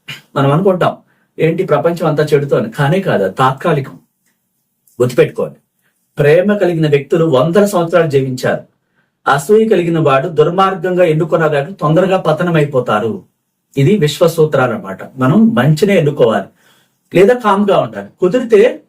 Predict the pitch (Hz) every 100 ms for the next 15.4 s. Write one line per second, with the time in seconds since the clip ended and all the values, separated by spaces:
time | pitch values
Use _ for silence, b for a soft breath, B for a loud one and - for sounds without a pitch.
0 | _ 165 170 190 185 165 151 165 156 156
1 | 151 160 131 151 190 - 202 180 175 170
2 | 190 156 123 123 110 107 147 135 147 139
3 | 135 135 131 127 - 127 123 b b b
4 | b _ 147 170 190 165 135 123 127 170
5 | 160 156 139 135 160 - 131 127 123 127
6 | - _ _ _ b - 117 131 156 190
7 | 156 151 151 143 135 135 113 131 160 156
8 | 135 135 135 131 131 139 135 135 147 156
9 | 147 156 170 160 147 143 131 123 113 151
10 | 147 131 123 127 127 b b b 156 165
11 | 185 170 175 151 160 175 170 156 147 147
12 | 151 131 151 147 143 131 135 135 - _
13 | _ _ _ _ _ 131 143 151 143 143
14 | 139 131 131 143 151 196 196 160 147 143
15 | 131 131 127 123